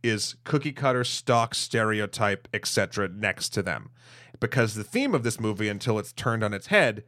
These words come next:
is these girls have their shit together and no one else does. Therefore, we're not going to spend much time on these people because why would we? They're not doing anything important. And then as the film moves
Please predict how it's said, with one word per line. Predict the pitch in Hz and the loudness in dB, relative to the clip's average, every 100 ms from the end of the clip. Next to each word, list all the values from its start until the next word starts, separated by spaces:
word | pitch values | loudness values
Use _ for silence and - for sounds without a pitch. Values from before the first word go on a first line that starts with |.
| _ | _
is | 131 127 113 | 0 2 4
these | 165 190 | 2 2
girls | 175 190 180 | 4 4 4
have | 165 160 | 0 2
their | 170 | 2
shit | - 131 123 | 2 0 -2
together | 123 120 117 110 - | 0 2 2 0 -2
and | 113 104 | -4 -2
no | 113 117 | 2 2
one | 117 113 | 4 2
else | 113 - | 2 2
does. | 113 104 101 110 | 2 2 0 0
Therefore, | 117 - 120 113 104 104 _ _ | 0 0 2 2 2 -2 _ _
we're | 117 127 | 0 2
not | 135 127 | 4 2
going | 131 127 | 0 0
to | 117 | 0
spend | - 117 113 | 0 0 0
much | 104 110 - | 0 -2 -2
time | - 113 107 101 | -6 0 0 0
on | 101 | -4
these | 104 | -6
people | - 110 117 | -6 -4 -2
because | 113 127 147 135 | -2 0 0 2
why | 160 180 | 4 4
would | 175 285 147 | 4 0 0
we? | 92 - - | -4 -8 -6
They're | 123 190 | 2 2
not | 190 185 156 | 4 0 2
doing | 202 269 147 | 2 2 0
anything | 110 98 107 | -2 -2 -2
important. | 98 90 92 - - - - - - | -2 -2 -4 -4 -12 -18 -20 -18 -6
And | 139 | 0
then | 151 143 | 2 2
as | 147 170 175 | 4 4 4
the | 165 | 0
film | - 170 160 147 139 | 0 2 2 2 2
moves | 147 143 123 | 4 4 0